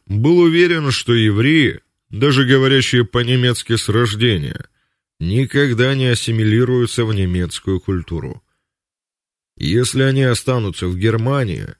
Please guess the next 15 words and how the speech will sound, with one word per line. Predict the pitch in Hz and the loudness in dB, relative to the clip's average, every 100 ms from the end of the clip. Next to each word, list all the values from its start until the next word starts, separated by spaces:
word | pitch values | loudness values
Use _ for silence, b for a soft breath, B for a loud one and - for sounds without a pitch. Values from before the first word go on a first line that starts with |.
| _ _ | _ _
то | 117 135 | -2 0
всегда | 117 120 131 117 139 131 | -2 -2 0 2 0 0
будут | 120 123 101 | -2 -2 -2
здесь | 95 127 98 | 0 0 -2
государством | 87 101 117 - 101 98 117 113 - 110 101 | -2 -2 -2 -2 -2 0 -2 -4 -4 -4 -2
в | 90 | -2
государстве. | 90 101 101 90 92 73 - - - - _ _ _ _ _ _ _ - | -2 -2 -2 -2 -2 -4 -8 -12 -14 -16 _ _ _ _ _ _ _ -2
Так | 151 156 | 0 -2
что | - 170 | -4 0
лучше | 165 143 135 143 135 | 2 2 0 0 2
им | 135 | 0
поискать | 127 123 110 - 107 110 | -2 0 0 0 -2 -2
счастья | - - 87 - 101 | -4 -2 -2 -2 -4
в | 95 | -4
Палестине. | - 92 90 - 71 62 - | -4 -2 -4 -6 -10 -10 -12